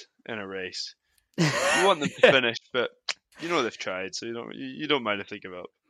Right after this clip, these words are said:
Speaker 2: You'll, yeah, yeah, they did their best. I guess, maybe, I don't know.
Speaker 1: <laughs> They tried. They put
Speaker 2: Also,
Speaker 1: something out. They
Speaker 2: also,
Speaker 1: put something out there, but yeah, anyway.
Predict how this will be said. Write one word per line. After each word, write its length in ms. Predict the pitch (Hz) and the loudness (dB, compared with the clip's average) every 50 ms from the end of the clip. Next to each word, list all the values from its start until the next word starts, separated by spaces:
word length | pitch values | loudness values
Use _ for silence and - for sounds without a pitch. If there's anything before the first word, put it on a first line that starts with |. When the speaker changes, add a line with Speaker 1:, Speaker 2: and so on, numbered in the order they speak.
| _ _ _ _ _ _ _ _ - _ | _ _ _ _ _ _ _ _ -18 _
Speaker 2:
You'll, 200 | - 139 139 143 131 | -2 0 0 0 2
yeah, 340 | - 147 139 120 107 95 - - _ _ _ - | 4 6 6 6 6 2 -4 -8 _ _ _ -8
yeah, 140 | 113 107 113 | -6 -6 -4
they 100 | 139 160 | -4 0
did 200 | 175 190 156 - | 0 2 2 2
their 100 | 117 101 | 2 2
best. 420 | - - - - - - - - _ _ _ _ _ _ _ _ _ _ - - - - - _ - - - - - - - - - _ _ - _ _ - - - _ _ _ _ _ _ _ _ - | 2 0 -2 -4 -6 -16 -18 -20 _ _ _ _ _ _ _ _ _ _ -20 -20 -20 -20 -20 _ -20 -20 -20 -18 -18 -18 -20 -20 -20 _ _ -20 _ _ -20 -20 -20 _ _ _ _ _ _ _ _ -6
I 80 | 127 113 | -4 0
guess, 440 | 110 117 98 101 - - - - 160 | 2 0 0 0 -2 -4 -4 -4 -2
maybe, 480 | 131 117 110 110 104 110 107 104 - - | -2 0 0 0 0 -2 -4 -4 -4 -4
I 80 | 117 | -4
don't 120 | 113 113 104 | -4 -4 -4
know. 200 | 104 104 104 104 - | -4 -4 -4 -2 -2
Speaker 1:
<laughs> 40 | - - - - - - _ - - 214 - _ - - - - _ - | -2 -2 -4 -10 -16 -20 _ -12 -10 -10 -10 _ -4 -4 -4 -4 _ -6
They 120 | - 135 135 | -4 -4 -4
tried. 220 | - - - - - _ - - - - - - _ | -4 -6 -8 -8 -10 _ -12 -12 -10 -10 -12 -6 _
They 100 | 160 165 | -4 -4
put 260 | - - - 202 165 | -2 2 4 4 4
Speaker 2:
Also, 240 | 143 139 135 - 143 | 4 4 2 2 0
Speaker 1:
something 220 | 123 117 - 110 107 | 0 -2 -4 -6 -6
out. 240 | 104 104 104 - - _ - _ _ - - _ _ _ _ _ _ - - | -6 -6 -6 -8 -10 _ -20 _ _ -20 -20 _ _ _ _ _ _ -4 0
They 60 | 127 | 2
Speaker 2:
also, 240 | 131 156 - 151 135 | 2 4 6 6 6
Speaker 1:
put 100 | 131 - | 6 4
something 420 | - - 139 123 110 - - 98 95 | 2 2 2 2 0 0 -8 -12 -12
out 160 | 90 90 - - - | -12 -14 -16 -16 -16
there, 120 | - 107 120 123 | -18 -18 -16 -14
but 160 | - - - - | -14 -14 -12 -12
yeah, 160 | 110 107 101 - - _ - | -12 -12 -12 -14 -16 _ -16
anyway. 160 | - - - | -14 -14 -16